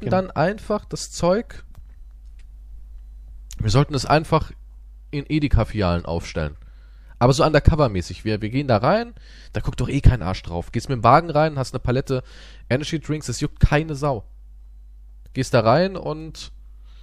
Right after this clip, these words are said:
Speaker 2: stellst es einfach hin. Einfach hinstellen. Du verschenkst die erste Fuhre. Klar, das ist erstmal eine Investition, aber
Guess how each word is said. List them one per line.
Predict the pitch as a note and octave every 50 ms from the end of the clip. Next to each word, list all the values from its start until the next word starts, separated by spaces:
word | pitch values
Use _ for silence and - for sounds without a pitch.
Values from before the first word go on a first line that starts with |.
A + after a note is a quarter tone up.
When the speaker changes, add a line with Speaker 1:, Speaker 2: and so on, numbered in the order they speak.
| - - - - - - - - - - - -
Speaker 2:
stellst | - - D#3+ D#3+ -
es | - D#3+
einfach | G#3+ G#3+ - G3+
hin. | - B3 F#3 A#2+ - - - - - - - - - - - - - - - - - - - - - - - -
Einfach | - A3 A3+ A#3 G3
hinstellen. | G#3+ F3 - - A#2 G2 F2+ E2+ - - - - - - - - - - - -
Du | -
verschenkst | - D#3+ - - B3 A3 - -
die | - F#2
erste | F#2 F2+ - -
Fuhre. | - - - F#2+ E2 D2+ D#2 D#2 - - - - - -
Klar, | - D#3+ F#3 G#3
das | F#3 D#3 -
ist | C3 -
erstmal | C#3 D3 - - C3+ C3+ B2+
eine | B2 A#2
Investition, | G2+ B2 A#2 A2+ - - G#2+ - - D#3 F3 A3+ A3 G3
aber | E3+ D#3+ D#3 D#3+